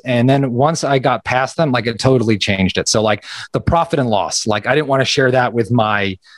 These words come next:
operations manager 'cause I was like, "Oh my God, he's gonna to see the profit and loss, and he's gonna be, like, judging me for how much we're making."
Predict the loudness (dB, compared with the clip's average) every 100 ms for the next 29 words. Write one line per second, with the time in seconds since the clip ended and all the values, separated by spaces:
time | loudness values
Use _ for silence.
0 | -20 _ _ -2 0 2 0 0 0 0
1 | 0 0 -2 -2 -2 0 0 0 0 0
2 | 0 -4 -6 -2 0 0 0 0 -2 -4
3 | -2 0 0 0 0 0 0 -2 0 0
4 | 2 2 2 -2 -8 -4 -2 0 2 2
5 | 0 0 0 0 0 0 0 0 0 0
6 | 2 2 0 0 0 0 -2 0 2 0
7 | 0 0 0